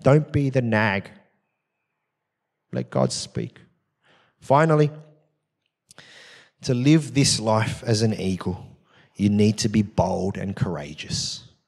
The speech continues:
Courage is super important.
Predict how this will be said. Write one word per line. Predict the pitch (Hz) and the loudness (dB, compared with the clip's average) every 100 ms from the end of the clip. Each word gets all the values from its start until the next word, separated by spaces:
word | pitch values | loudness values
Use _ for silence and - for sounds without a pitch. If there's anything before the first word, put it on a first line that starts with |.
| _ _ _ _ _ _ _ _ _ _ - | _ _ _ _ _ _ _ _ _ _ -4
Courage | - - 147 95 87 - - - _ _ _ _ _ _ _ _ _ _ _ _ _ _ - | -4 -2 -4 -4 -8 -10 -10 -14 _ _ _ _ _ _ _ _ _ _ _ _ _ _ -10
is | - | -6
super | - - 107 - 87 | -4 0 0 2 0
important. | 80 - 85 - | 0 -2 -2 -14